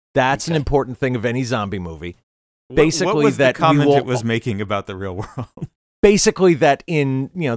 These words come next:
Speaker 1: twenty-first century America, we will do anything for money because it's so hard to come by. I mean, we will do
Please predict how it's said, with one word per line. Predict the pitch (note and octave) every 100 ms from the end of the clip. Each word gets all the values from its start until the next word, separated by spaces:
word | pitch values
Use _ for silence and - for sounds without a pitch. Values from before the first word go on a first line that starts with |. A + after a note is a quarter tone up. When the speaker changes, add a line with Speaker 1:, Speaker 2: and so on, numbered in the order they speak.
| -
Speaker 1:
twenty-first | - E3 D3 D3+ C3+ -
century | C#3+ C#3 D3 B2+
America, | A#2+ A#2 A2 A2 A#2 - G#2
we | G#2
will | A2 A2
do | E2+ A#2 A2+
anything | A2+ B2+ C3 B2+ A#2
for | - A2+
money | G#2+ G#2+ A2
because | D#2+ G2+ A#2 G#2
it's | G#2+ -
so | - A2+
hard | F2+ G#2+ F2
to | G2
come | A#2 G#2+
by. | F#2+ C#2 C2+ _ _ _ _ _
I | A2+
mean, | A2+ A2 A2 - _ _ -
we | D#3+ E3+
will | D#3 E3 D#3
do | G#2 A#2 C#3+ B2